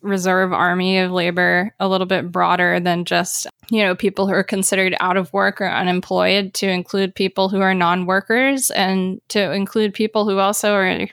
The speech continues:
in conditions of precarious work. So I think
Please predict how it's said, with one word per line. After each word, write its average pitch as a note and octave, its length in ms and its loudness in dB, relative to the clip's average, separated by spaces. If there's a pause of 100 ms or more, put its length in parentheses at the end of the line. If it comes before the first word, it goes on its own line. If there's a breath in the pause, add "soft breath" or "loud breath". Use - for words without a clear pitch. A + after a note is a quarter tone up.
in G3+ 220 2
conditions F#3+ 580 -2
of F#3+ 140 -8
precarious F#3 680 -2
work. E3+ 300 -2
So F#3+ 120 -4
I F#3 120 0
think G3+ 360 -4